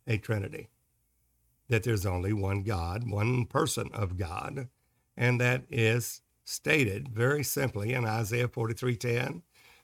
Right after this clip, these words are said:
Philippians two six through eight. Jesus claims to be that only true God.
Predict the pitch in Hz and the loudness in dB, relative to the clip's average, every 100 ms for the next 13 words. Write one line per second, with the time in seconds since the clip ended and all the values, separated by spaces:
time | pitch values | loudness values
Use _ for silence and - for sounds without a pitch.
0 | - 117 113 107 101 - 120 107 127 - | -4 2 2 2 -2 0 0 2 -2 0
1 | 131 120 127 151 - - _ _ _ _ | 2 4 4 4 2 -8 _ _ _ _
2 | 104 113 123 123 131 - 117 120 135 - | -2 2 2 0 -2 -2 2 2 2 0
3 | - 123 127 127 127 123 127 120 131 117 | -2 2 4 4 2 2 0 0 0 2
4 | 113 127 151 | 4 4 2